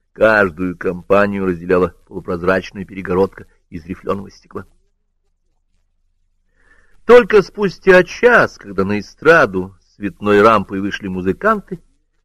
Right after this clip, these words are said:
и зал ненавязчиво наполнился ровной джазовой музыкой,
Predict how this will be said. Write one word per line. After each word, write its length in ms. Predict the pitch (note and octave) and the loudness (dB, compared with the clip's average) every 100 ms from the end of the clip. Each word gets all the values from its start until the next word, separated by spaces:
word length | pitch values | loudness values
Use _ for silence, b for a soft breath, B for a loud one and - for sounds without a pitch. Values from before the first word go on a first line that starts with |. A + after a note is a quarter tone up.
| _ _ | _ _
и 220 | G2+ G#2 | -6 -4
зал 380 | G2 G#2+ A2+ G#2+ | 0 2 4 4
ненавязчиво 760 | G#2+ G#2+ G#2 G#2+ - - G#2 F#2+ _ _ _ | 0 0 2 2 0 -6 -4 -4 _ _ _
наполнился 720 | G2 G2 A2 G#2 G2+ - G#2+ | -6 0 0 2 -4 0 2
ровной 520 | G2+ B2 B2 G#2 G2 | 4 6 6 4 -2
джазовой 500 | E2+ F#2+ F2 E2+ E2+ | -2 0 0 -4 -8
музыкой, 600 | E2 F2 D#3 D3+ C#3 B2+ | -8 -10 -12 -16 -18 -20